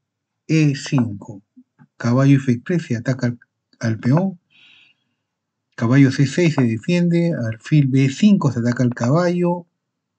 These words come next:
A seis se ataca al alfil. El alfil retrocede a A cuatro. D seis, protegiendo el peón E cinco. Las blancas se enrocan.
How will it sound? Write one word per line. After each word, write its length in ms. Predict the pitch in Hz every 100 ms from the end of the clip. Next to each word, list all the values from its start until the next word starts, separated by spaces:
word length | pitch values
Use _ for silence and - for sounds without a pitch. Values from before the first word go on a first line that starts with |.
| _ _
A 200 | - 143
seis 400 | 151 - 180 180 -
se 60 |
ataca 260 | 117 123 123
al 80 | 117
alfil. 440 | 113 - 208 180
El 120 | 135
alfil 280 | 120 135 135
retrocede 520 | 131 127 120 139 131
a 40 | 127
A 40 |
cuatro. 560 | - 175 175 170 175 170 _ _ _ _ _ _ _ _ _ _ _ _ _ _ _
D 420 | 135 123 147 151
seis, 680 | 139 - 185 196 190 175 - _ _ _ _ - -
protegiendo 880 | 127 120 113 - 143 135 135 120
el 180 | 104 104 - _
peón 500 | - 120 127 135 143 - _ _ _ -
E 220 | 147 139
cinco. 800 | - 180 175 165 151 165 190 190 _ _ _ _ _ _ _ _ _ _
Las 200 | 123 120
blancas 300 | 120 127 123
se 80 | 127
enrocan. 640 | 120 170 160 165 160 160